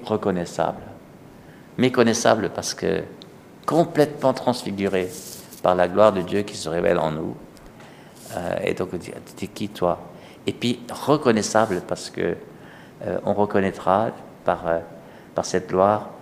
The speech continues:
le meilleur de ce qu'on a connu de l'autre. Le meilleur de ce qu'on a connu de l'autre.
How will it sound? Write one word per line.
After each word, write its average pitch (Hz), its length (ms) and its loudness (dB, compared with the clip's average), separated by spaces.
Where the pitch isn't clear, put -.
le 104 100 2
meilleur 113 380 8
de 101 60 0
ce 90 100 -4
qu'on 98 140 2
a 107 60 2
connu 85 240 -2
de 85 100 -4
l'autre. - 380 -8
Le 92 80 -4
meilleur 95 360 4
de - 80 -8
ce - 80 -6
qu'on 82 160 -2
a 78 40 -10
connu - 200 -10
de 85 180 -8
l'autre. - 240 -12